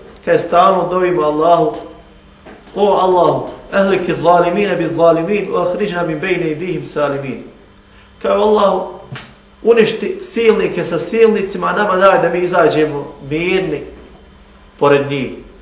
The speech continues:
To jest, Allah, ti sve urade, mi ćemo samo sjediti ko Benu Israel. I te ti, gospodaru svoj, se borite, a mi ćemo ostati ovdje. Nijednu osobinu svoju kod sebe lošu neću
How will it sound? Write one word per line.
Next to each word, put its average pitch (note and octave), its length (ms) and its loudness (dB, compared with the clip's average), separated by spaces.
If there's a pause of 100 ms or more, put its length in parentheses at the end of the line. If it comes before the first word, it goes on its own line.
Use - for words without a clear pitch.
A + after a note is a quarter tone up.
(140)
To F#3+ 60 -6
jest, A3+ 280 4
Allah, A3 400 4
ti A3+ 100 0
sve A3+ 160 0
urade, G3 400 4
mi F#3+ 180 -4
ćemo E3+ 160 -8
samo G#3 220 -6
sjediti F3+ 680 -10 (220)
ko - 80 -2
Benu F#3+ 320 0
Israel. C#3+ 520 -4 (540)
I A3 120 0
te G#3+ 300 2
ti, G3 360 -6 (400)
gospodaru E3 560 0 (340)
svoj, F#3 180 -6
se C#3+ 140 -6
borite, E3 360 0
a D#3 40 -2
mi D#3+ 100 -6
ćemo D3 200 -8
ostati - 340 -10
ovdje. B2+ 220 -10 (320)
Nijednu A3 320 6
osobinu G#3 420 2
svoju G#3+ 340 2
kod G#3 180 2
sebe F#3+ 200 -2
lošu G#3 300 0
neću G3+ 360 0